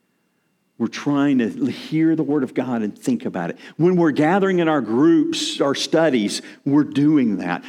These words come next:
When we're gathering with our families and praying and talking about the Word, we're doing that.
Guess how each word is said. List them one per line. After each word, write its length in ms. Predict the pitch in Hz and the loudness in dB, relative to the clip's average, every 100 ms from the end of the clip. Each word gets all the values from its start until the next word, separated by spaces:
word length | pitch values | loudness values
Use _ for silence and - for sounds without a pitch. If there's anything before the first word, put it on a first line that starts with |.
| - | -4
When 200 | 151 165 | 0 2
we're 140 | 160 135 | 2 0
gathering 760 | 120 160 190 196 190 175 156 | 0 0 2 2 0 0 0
with 140 | 151 | 0
our 120 | 151 123 | -2 -6
families 800 | - 151 160 156 120 101 101 107 | -2 0 2 2 0 0 -2 -2
and 140 | 92 | -4
praying 600 | - 139 147 147 143 127 | -2 -2 0 0 0 0
and 140 | 101 - | -2 -2
talking 300 | 151 156 143 | -4 -2 -2
about 180 | 139 | -2
the 80 | 135 | -2
Word, 240 | 123 135 117 | -2 -2 0
we're 200 | 143 127 | 0 0
doing 540 | 104 127 147 127 92 | -2 0 2 0 -2
that. 260 | 82 67 | -8 -18